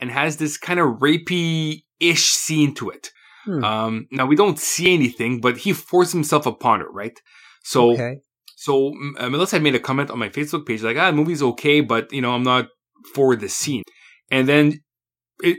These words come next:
Speaker 1: the thread just, just went, went off because,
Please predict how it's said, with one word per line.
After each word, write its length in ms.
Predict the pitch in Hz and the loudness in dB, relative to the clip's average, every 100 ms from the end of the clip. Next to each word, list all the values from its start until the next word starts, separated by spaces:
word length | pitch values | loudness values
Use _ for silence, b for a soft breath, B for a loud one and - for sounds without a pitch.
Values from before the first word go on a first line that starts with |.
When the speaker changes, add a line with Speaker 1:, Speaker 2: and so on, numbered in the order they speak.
| 160 | -2
Speaker 1:
the 120 | 151 | -6
thread 360 | - 156 156 135 | -2 2 2 4
just, 280 | 143 - - _ _ 196 | 0 -2 -14 _ _ -12
just 220 | 135 143 123 | -6 -4 0
went, 220 | 131 151 | 0 -2
went 240 | 143 131 123 | 0 -2 0
off 320 | 123 113 - - 127 | 0 0 -2 -8 -8
because, 460 | 117 120 113 - | -2 -2 -2 -4